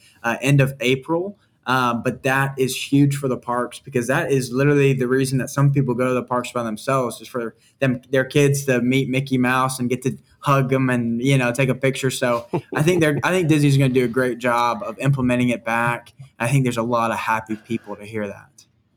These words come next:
Speaker 2: Uh, hey, I'm amazed at how many people, again, this is one of the things I loved about when we started this podcast, like, constantly meeting people that have different things that they love about Disney and the, e-, especially the parks. And there are
Speaker 1: Mm-hmm.
Speaker 2: people that, like,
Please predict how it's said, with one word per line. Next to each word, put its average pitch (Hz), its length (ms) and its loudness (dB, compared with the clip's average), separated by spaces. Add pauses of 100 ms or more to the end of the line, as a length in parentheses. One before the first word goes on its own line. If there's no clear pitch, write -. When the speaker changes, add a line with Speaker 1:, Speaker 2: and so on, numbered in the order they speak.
(160)
Speaker 2:
Uh, - 140 -10 (120)
hey, 170 180 4
I'm 180 160 4
amazed 151 520 4
at 131 80 0
how 139 200 0
many 131 300 4
people, 123 680 2 (340)
again, 131 300 2
this 131 180 2
is 131 100 2
one 139 120 4
of 135 80 4
the 127 100 2
things 120 300 2
I 123 80 4
loved 127 260 2
about 120 280 0
when 117 160 0
we 117 80 4
started 123 340 0
this 113 160 -2
podcast, 120 640 0
like, 110 360 -2 (280)
constantly 135 500 2
meeting 131 340 4
people 123 320 2
that 117 120 -2
have 113 260 -2
different 117 460 -2
things 117 380 2
that 113 180 -4
they 113 140 2
love 110 240 2
about 107 300 0
Disney 107 440 0
and 107 180 2
the, 104 160 -2
e-, 123 180 2 (200)
especially 147 480 2
the 107 80 -2
parks. - 480 -2 (280)
And 127 120 2
there 123 60 4
are - 20 4
Speaker 1:
Mm-hmm. 127 60 0
Speaker 2:
people 131 240 4
that, 127 260 2
like, 117 240 0